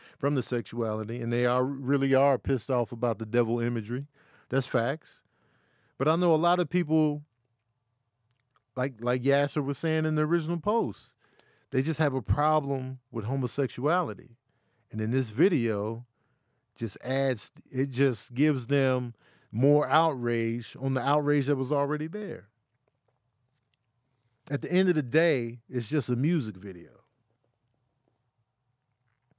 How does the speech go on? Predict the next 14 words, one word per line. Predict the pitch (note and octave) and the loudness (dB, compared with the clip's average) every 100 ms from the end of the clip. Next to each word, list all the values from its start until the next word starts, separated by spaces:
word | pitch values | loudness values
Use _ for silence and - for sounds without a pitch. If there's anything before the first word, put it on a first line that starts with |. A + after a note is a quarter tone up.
| _ _ _ _ _ - | _ _ _ _ _ 0
Remember, | E3 E3 | 4 4
remember | D#3+ G3 F#3 D#3+ D3+ | 6 6 8 6 6
when | D3+ | 6
Madonna | C#3+ C3 D3+ F3 D#3+ | 4 4 4 4 4
got | D#3+ D3+ | 4 4
in | |
hot | C#3+ D#3+ D3+ | 4 2 2
water | D#3+ E3 E3 E3 | 4 4 4 2
for | - D3 | 2 2
her | D#3+ | 2
Like | D#3 D3 | 2 2
a | C#3+ | -2
Prayer | B2 E3+ F3 C#3 | -2 2 2 2
video? | A#2 A2 G#2 F#2+ F#2 | -2 -6 -8 -10 -14